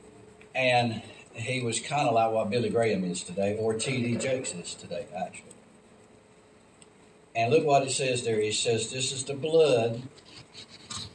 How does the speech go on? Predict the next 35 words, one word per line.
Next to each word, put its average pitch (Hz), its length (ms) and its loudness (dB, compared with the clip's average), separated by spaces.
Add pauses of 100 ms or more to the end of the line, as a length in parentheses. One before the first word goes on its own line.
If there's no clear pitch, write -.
(220)
and 101 320 -4
the 104 160 0
achievements 160 800 0
that 131 200 2
it 135 180 -2
brought 120 360 2 (100)
and 98 140 -2
the 95 60 -6
blessings 101 640 -2
that 95 100 -2
it 90 240 -8
brought." 87 500 -4 (580)
And 104 200 -2
then 127 180 2
it 123 160 0
listed 127 560 -2
six - 760 -2 (140)
different 151 720 -2 (1120)
benefits 110 720 -2
and 98 120 -4
achievements 101 840 -4
that 95 160 -8
the 92 80 -10
blood 92 340 -2
did. 90 200 -6 (2000)
And 98 140 -2
notice 131 300 2
how 107 160 2
he - 60 0
put - 240 -2
it. 101 40 0
He 104 100 -2
said, 98 240 -2
"By 113 220 2
the 101 140 -2